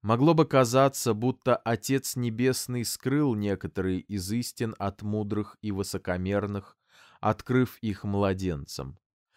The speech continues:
Но Отец во всём поступает разумно.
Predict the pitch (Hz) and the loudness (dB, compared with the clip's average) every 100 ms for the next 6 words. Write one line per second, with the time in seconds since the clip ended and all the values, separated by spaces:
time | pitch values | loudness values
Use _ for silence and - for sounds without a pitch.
0 | _ _ _ 123 147 - 123 - 143 - | _ _ _ 0 0 2 0 0 -2 0
1 | 120 120 - 151 147 110 92 - 92 107 | 2 2 2 -2 -2 -4 -4 -6 -2 2
2 | 110 104 104 101 101 113 107 80 73 - | 2 2 0 0 0 -2 -4 -4 -8 -12